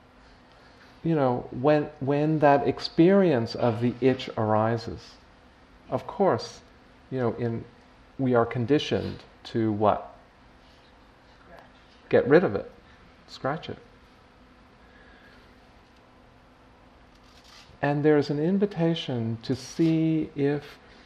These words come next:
there is another experience to have with this discomforting situation. What is your experience beyond the itch?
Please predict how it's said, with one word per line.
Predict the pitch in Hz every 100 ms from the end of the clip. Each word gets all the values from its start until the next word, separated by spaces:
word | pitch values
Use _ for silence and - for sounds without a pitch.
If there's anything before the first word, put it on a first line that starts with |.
| - - - 131
there | 127
is | 131 127
another | 131 120 131 160 185 151
experience | 127 - - 147 139 131 123
to | - 127
have | - 151 139 104 92 - - - - - - - - - - - 120
with | 113 -
this | 120 110 107 - - - - - - - - -
discomforting | 135 - 117 107 113 107 104
situation. | - 104 - 104 101 - 101 120 - - - - -
What | 135 185 202
is | 185 175
your | 151 139 127
experience | 123 - - 135 139 131 110 98 101 - - - - - - _ -
beyond | 123 110 110 107
the | 107 101
itch? | 98 - -